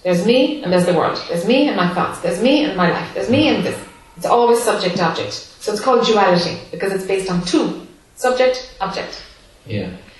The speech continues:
Speaker 1: Okay. When, when mind starts to dissolve its own belief systems and these kind of perceptions of that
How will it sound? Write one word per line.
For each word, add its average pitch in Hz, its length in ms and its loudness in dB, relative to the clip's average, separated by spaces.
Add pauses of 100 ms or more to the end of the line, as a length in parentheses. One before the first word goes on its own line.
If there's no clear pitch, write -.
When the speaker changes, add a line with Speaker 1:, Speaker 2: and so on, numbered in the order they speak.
(140)
Speaker 1:
Okay. 185 440 -4 (1500)
When, 247 420 2
when 247 320 2
mind 294 500 4
starts - 960 -4
to 208 440 0 (640)
dissolve 196 760 2
its - 360 -6
own 202 540 2 (100)
belief 208 360 0
systems - 800 -10 (300)
and 180 120 -2
these 220 220 -2
kind 202 260 -6
of - 200 -6 (500)
perceptions 220 1000 -2
of 175 160 -2
that 190 200 0